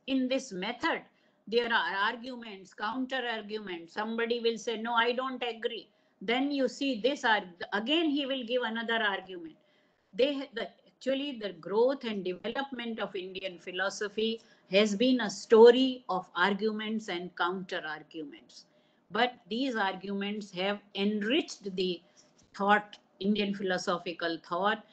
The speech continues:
and they have also enriched the science of dialectics. It's a whole science, Vada Shastra we call it, that how to debate. There are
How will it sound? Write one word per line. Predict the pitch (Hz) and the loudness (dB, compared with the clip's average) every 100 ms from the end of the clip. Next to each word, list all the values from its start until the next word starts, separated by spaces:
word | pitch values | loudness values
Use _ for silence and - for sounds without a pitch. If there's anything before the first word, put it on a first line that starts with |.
| - _ | -20 _
and | 190 196 | -2 2
they | 202 220 | 4 4
have | 226 - | 2 0
also | 170 214 262 254 - 269 262 | 2 4 4 0 0 2 0
enriched | 190 190 196 196 254 247 190 | -2 -6 -4 0 -2 -2 -8
the | 180 196 | -4 -4
science | 196 180 202 240 226 | -2 -2 -2 -6 -6
of | 202 208 196 | -2 -2 -4
dialectics. | 160 170 190 196 165 - - - - - _ _ - | -2 0 0 -2 -4 -10 -20 -20 -20 -20 _ _ -6
It's | 233 - | -6 0
a | 240 | 0
whole | 170 226 302 302 | 6 6 6 4
science, | 208 - 220 240 196 - | -2 -4 -2 -2 -6 -8
Vada | 170 208 220 220 | 0 4 4 2
Shastra | 214 - 190 202 - 233 220 | -4 -2 -2 -2 -8 -8 -8
we | 202 | -8
call | 202 185 | -8 -6
it, | 180 160 - - - _ _ _ | -6 -8 -14 -20 -20 _ _ _
that | 180 180 | -8 -8
how | - 202 269 | 2 6 6
to | 277 294 | 4 -2
debate. | 208 208 220 170 | 0 0 0 0
There | 202 226 | 0 0
are | 233 | 0